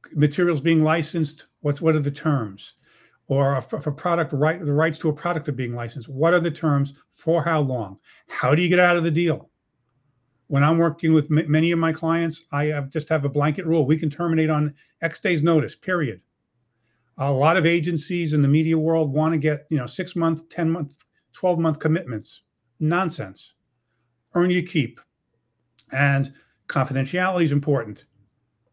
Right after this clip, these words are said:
You know, a non-solicitation of customers or contractors or employees is important. Uh, you know, each different kind of agreement has different pressure points,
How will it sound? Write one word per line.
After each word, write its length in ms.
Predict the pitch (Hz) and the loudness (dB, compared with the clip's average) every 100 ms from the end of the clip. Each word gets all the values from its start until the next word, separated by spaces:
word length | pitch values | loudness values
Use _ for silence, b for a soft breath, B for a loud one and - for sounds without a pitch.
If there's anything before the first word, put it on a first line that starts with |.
| - | -2
You 80 | 151 | 0
know, 240 | 117 107 _ _ _ _ _ _ - - | 0 -4 _ _ _ _ _ _ -20 -12
a 40 | 139 | -2
non-solicitation 960 | 143 147 143 151 147 143 180 185 165 | 2 2 2 0 -2 -2 -2 -2 0
of 120 | 139 | -2
customers 580 | - 185 185 156 123 110 | -2 -6 -2 -2 -2 -4
or 260 | 120 123 120 b b b | -4 -4 -8 b b b
contractors 640 | - 170 139 147 151 143 | -2 -2 0 0 0 0
or 100 | 139 | 0
employees 460 | 143 175 165 143 117 | -2 0 0 0 -4
is 100 | 120 | -8
important. 480 | 120 139 113 104 _ _ _ _ _ _ _ _ _ B B B B | -6 -6 -6 -10 _ _ _ _ _ _ _ _ _ B B B B
Uh, 300 | 135 131 131 | -2 -2 -4
you 80 | - | 0
know, 180 | 156 - - | 0 0 -4
each 320 | 175 196 - | -4 -4 -4
different 360 | - 180 - 165 | 0 0 0 -2
kind 220 | 160 156 | 2 2
of 60 | 151 | 4
agreement 360 | 143 151 160 | 4 4 4
has 140 | 135 139 | 2 0
different 300 | 147 143 113 | -2 -4 -4
pressure 260 | 123 139 | -6 -4
points, 480 | 147 202 233 - - | -6 -4 -6 -8 -20